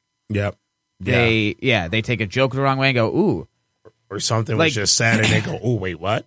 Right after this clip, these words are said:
Speaker 1: Yeah.
Speaker 2: Yeah. Like a mid-joke, Burke at a dinner table going, "Oh, yeah, Dougie Hamilton traded."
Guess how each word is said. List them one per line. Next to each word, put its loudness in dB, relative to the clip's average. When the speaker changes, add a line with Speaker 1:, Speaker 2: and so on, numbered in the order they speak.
Speaker 1:
Yeah. -12
Speaker 2:
Yeah. 2
Like 0
a 0
mid-joke, 0
Burke 0
at 2
a 2
dinner -2
table -2
going, -2
"Oh, 2
yeah, 2
Dougie 2
Hamilton 0
traded." 0